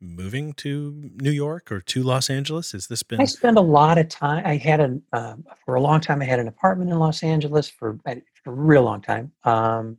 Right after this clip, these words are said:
Speaker 2: and I go back and forth, and, um, I've spent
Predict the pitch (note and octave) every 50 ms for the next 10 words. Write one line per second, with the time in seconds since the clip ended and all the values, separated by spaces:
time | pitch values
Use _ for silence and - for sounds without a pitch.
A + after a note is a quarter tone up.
0 | _ _ _ _ _ C3 B2 A#2+ A#2+ C#3+ C3 B2+ C3+ B2+ B2 - A#2 G2+ - A#2
1 | A2+ A2+ A#2+ A#2 - A#2+ A2+ G#2+ G#2 - _ _ _ _ _ _ _ _ _ -
2 | A2 G#2+ G#2+ G#2+ G#2+ G#2 G#2 G#2+ G#2+ A2+ - - B2+ A#2 A#2 A2 - - - -
3 | C3+ A#2+ A#2+ -